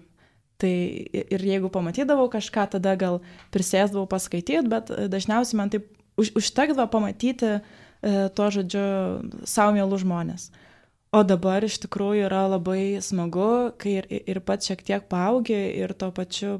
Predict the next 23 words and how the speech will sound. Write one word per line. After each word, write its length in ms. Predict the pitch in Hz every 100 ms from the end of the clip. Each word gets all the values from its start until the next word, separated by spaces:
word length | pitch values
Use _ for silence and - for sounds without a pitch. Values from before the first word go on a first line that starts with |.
| -
prisilieti 560 | 185 180 208 196 190
labai 240 | 185 175 202
artimai 300 | 202 185 190
prie 140 | 208 190
žurnalo, 460 | 180 175 175 196
kad 200 | 202 202 185
gali 320 | 190 208 214 214 - - - _ _ _ _
ne 200 | 214 196
tik, 400 | - 226 240 240
e, 460 | 202 190 190 185 185
žiūrėti 560 | 180 185 190 208 - 180 180
į 180 | 180 190 190 185 185
paveikslėlius 800 | 196 185 - 190 180 202 277 269 - - -
savo 320 | - 202 190 190
pažįstamų, 640 | 180 180 214 - 226 220 196
bet 180 | 196
skaityti 640 | - 196 185 202 220 - 196 185 185 - - _ _ _
savo 340 | - 208 190 185
labai, 320 | 180 175 214
labai 360 | 208 175 190 202 196 180
senų 440 | - 170 180 208
pažįstamų 720 | 208 175 180 208 - 185 180 180
tekstus, 720 | 180 175 - - 247 240 -